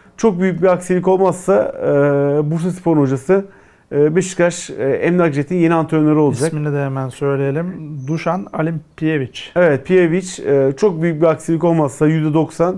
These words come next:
Speaker 1: e, Beşiktaş Emlak Jet'in
Speaker 2: Yeni
Speaker 1: yeni, e, antrenörü
Speaker 2: koçu.
Speaker 1: olacak. Koç iki tane oyuncuyla beraber geliyor, onu söyleyelim,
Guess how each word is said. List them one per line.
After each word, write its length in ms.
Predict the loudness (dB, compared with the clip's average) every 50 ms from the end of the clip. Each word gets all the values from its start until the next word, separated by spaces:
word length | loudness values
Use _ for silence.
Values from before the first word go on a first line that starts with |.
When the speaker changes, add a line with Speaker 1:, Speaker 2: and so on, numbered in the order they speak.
| -8 -14 _ _ _ _ _ _ _ -2
Speaker 1:
e, 160 | 0 0 2
Beşiktaş 340 | 2 0 0 0 -2 0 0
Emlak 320 | 0 2 2 2 2 2
Jet'in 460 | 0 -2 0 2 2 0 0 0 -4 -4
Speaker 2:
Yeni 120 | 0 2 2 4 4
Speaker 1:
yeni, 160 | 2 0 -2 -4 -10 -8
e, 200 | -4 -2 0 0
antrenörü 460 | 0 2 2 0 2 2 2 2 4 4
Speaker 2:
koçu. 120 | 4 4
Speaker 1:
olacak. 420 | 4 2 2 2 0 0 0 -2 -6 -18 -20 -20 -20 _ _ _
Koç 300 | 0 0 0 0 0 -4
iki 200 | -8 -6 -2 0
tane 180 | 2 4 4 4
oyuncuyla 400 | 4 4 2 2 2 2 4 4
beraber 280 | 4 2 4 2 2
geliyor, 440 | 2 2 2 2 2 2 0 0 -2 -4 -4
onu 180 | -2 -2 -2
söyleyelim, 460 | -2 -2 -2 0 0 0 0 -2 -6